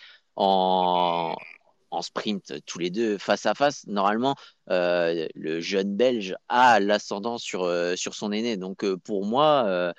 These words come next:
au niveau de la technique, il peut gagner du temps, il peut, euh,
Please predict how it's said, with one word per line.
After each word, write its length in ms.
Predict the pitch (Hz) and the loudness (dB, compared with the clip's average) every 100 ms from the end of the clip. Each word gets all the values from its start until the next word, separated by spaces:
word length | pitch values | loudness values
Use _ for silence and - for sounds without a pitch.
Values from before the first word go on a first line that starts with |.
| - - _ - 101 110 - | -14 -20 _ -8 -8 -8 4
au 160 | 151 | 4
niveau 240 | 160 151 165 | 6 2 2
de 80 | 151 | 2
la 80 | |
technique, 560 | 151 156 160 160 147 - | 2 -2 -4 -4 -6 -8
il 260 | 92 113 104 | -6 -6 -2
peut 280 | 156 165 | 4 4
gagner 340 | 139 139 135 131 | 6 4 2 -2
du 160 | 127 | -4
temps, 500 | - 147 147 143 135 | -2 0 2 0 -2
il 240 | 123 90 95 | -4 -6 -6
peut, 140 | - | 0
euh, 840 | 143 147 139 117 104 101 101 98 | 4 6 6 6 6 6 6 4